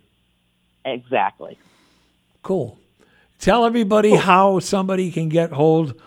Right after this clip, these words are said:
Speaker 2: of Mary Nardillo Dias, please. How do we do it?
Speaker 1: Okay. Okay. You can go in, um, Psychology Today Therapist Directory,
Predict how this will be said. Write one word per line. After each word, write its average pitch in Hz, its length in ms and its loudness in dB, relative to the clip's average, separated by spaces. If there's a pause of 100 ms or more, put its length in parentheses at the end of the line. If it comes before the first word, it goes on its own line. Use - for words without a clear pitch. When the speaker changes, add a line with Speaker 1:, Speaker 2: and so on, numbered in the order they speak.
(160)
Speaker 2:
of 135 300 -4
Mary 135 440 -4 (420)
Nardillo 123 680 -4 (180)
Dias, 117 420 -14
please. 110 320 -20 (380)
How - 80 -20
do 147 100 -6
we 131 100 -4
do 113 160 -10
it? - 120 -20 (380)
Speaker 1:
Okay. - 280 -8 (400)
Okay. 135 460 0
You 131 340 -2
can 139 340 -2
go 135 320 2
in, 131 460 -2
um, 123 460 0
Psychology 143 760 -2
Today 131 400 0
Therapist 151 500 -4
Directory, 202 640 -4